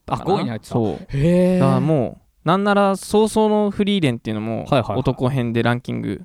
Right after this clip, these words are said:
Speaker 1: 入ってたんだけど、
Speaker 2: なるほど。
Speaker 1: あれもね、男編二位でね、
Speaker 2: なるほど。
Speaker 1: 去年は入ってて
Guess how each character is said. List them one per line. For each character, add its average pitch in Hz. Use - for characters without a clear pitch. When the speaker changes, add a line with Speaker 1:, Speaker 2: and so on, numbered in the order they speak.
Speaker 1:
入 123
っ -
て -
た 117
ん -
だ -
け -
ど、 98
Speaker 2:
な 110
る 107
ほ 101
ど。 95
Speaker 1:
あ 147
れ 190
も 185
ね、 160
男 123
編 131
二 135
位 -
で 69
ね、 78
Speaker 2:
な 156
る -
ほ -
ど。 131
Speaker 1:
去 123
年 104
は -
入 117
っ -
て -
て -